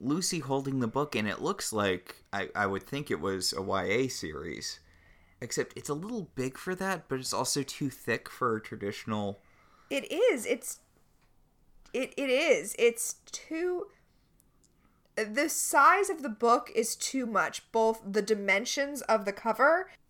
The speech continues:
Speaker 2: and the size of the book, the thickness of the book, the amount of pages it is, for it to be a chapter book. But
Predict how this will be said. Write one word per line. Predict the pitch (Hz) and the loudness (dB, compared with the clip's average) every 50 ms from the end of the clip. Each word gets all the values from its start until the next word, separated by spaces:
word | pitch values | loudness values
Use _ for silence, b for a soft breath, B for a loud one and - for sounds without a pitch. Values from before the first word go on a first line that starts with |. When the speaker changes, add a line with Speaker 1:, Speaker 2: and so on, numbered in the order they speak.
| _ _ - | _ _ 0
Speaker 2:
and | 226 233 240 269 233 | 2 2 2 2 0
the | 220 202 226 214 196 185 170 - - _ | 0 4 6 8 8 6 4 -4 -16 _
size | - - - - - - 214 202 190 202 202 190 190 - | -14 -12 -8 -4 4 8 10 10 10 10 8 6 4 2
of | - 185 - | 0 0 0
the | 180 | -2
book, | 175 170 170 160 156 - | 0 4 4 4 4 2
the | 165 185 | -4 -6
thickness | - - 220 214 - 175 131 - - | -2 -2 -2 -2 -2 -6 -6 -6 -6
of | 127 110 | -6 -6
the | - | -8
book, | 107 - - 80 - - - - - _ _ - _ - _ | -6 -4 -4 -4 -4 -6 -12 -18 -20 _ _ -20 _ -16 _
the | 226 214 | -6 -6
amount | 202 190 190 185 196 196 - | -2 0 2 2 2 2 0
of | - - - | -4 -8 -10
pages | - - 247 220 202 202 185 180 - - | -12 -10 -8 -8 -6 -4 -4 -4 -2 -2
it | - - - | -4 -2 -2
is, | 87 76 - - - - - - b b b b b b b b b b b b b b _ _ | 0 -2 -2 -4 -6 -10 -14 -16 b b b b b b b b b b b b b b _ _
for | _ - 233 180 | _ 0 0 0
it | - - | 0 -2
to | 220 | -8
be | 208 208 220 214 180 - - | -8 -6 -6 -6 -6 -6 -6
a | - - | -6 -4
chapter | - - - - 233 233 247 240 - - 170 156 | -4 -4 2 8 8 8 8 8 4 0 -2 0
book. | - - - 80 60 - - _ - - - _ _ _ _ _ _ _ _ _ _ _ _ _ _ _ | 0 -2 -2 -2 -2 -4 -8 _ -20 -20 -20 _ _ _ _ _ _ _ _ _ _ _ _ _ _ _
But | - 214 233 233 - - | 4 4 4 4 2 -2